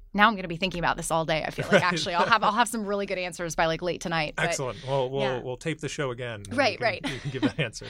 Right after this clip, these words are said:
Speaker 1: <laughs>
Speaker 2: So we've talked about some full-scale productions, full scale for Mad Company, anyways, and our education arm.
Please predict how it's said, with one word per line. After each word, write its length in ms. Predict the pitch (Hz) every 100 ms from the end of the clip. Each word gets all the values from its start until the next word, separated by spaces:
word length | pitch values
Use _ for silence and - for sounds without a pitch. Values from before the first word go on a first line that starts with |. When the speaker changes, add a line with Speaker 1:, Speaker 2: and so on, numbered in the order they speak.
| -
Speaker 1:
<laughs> 100 | -
Speaker 2:
So 160 | -
we've 120 | 185 165
talked 220 | 202 196
about 600 | 170 165 160 147 139 - - - -
some 160 | - 156
full-scale 400 | - 151 - 143
productions, 840 | 135 131 117 - 127 117 113 - -
full 160 | -
scale 260 | 120 131 117
for 140 | -
Mad 180 | 113 113
Company, 420 | 101 117 123 120 -
anyways, 460 | 113 113 113 120 - -
and 640 | 135 131 127 123 120 120
our 160 | 123 127
education 680 | 127 131 - 175 - 143 131
arm. 440 | 127 113 110 143